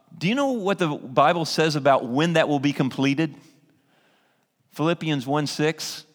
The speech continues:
"At the coming of our Lord Jesus Christ. He who began a good work in you will complete it at the coming of our Lord Jesus Christ." He ain't gonna be done until Jesus returns. So just, just be okay with being a mess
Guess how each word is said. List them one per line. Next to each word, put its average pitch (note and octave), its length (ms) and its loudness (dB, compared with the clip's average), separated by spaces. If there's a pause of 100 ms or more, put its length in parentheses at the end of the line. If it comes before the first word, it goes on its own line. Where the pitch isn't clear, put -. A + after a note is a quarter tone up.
(160)
"At D#3 160 0
the - 80 0
coming D3+ 440 0
of C3 100 0
our B2+ 100 4
Lord A#2+ 220 -2
Jesus A#2 300 -8
Christ. A#2+ 380 -2 (160)
He G#3+ 200 2
who A3+ 100 2
began F3+ 300 2
a D#3+ 40 2
good D#3 160 -2
work F3 280 0
in A#2+ 140 -2
you G2+ 260 -2 (220)
will D#3 100 0
complete A3 460 0
it C#3+ 140 2 (520)
at D3+ 140 0
the F#3 80 0
coming F#3 440 2
of D3+ 100 2
our E3 100 6
Lord F3 220 2
Jesus G3 320 -2
Christ." A#3+ 500 0 (360)
He B3 260 4
ain't B3 100 2
gonna A#3+ 180 4
be A#3 140 0
done B3+ 320 4
until G#3+ 500 2 (260)
Jesus G#3+ 440 0
returns. B3+ 840 -2 (460)
So A3+ 160 0
just, C4 320 0 (320)
just C#4 260 0
be A#3+ 220 2
okay G#3+ 400 4
with D3 160 2
being D3+ 240 4
a - 20 2
mess - 560 0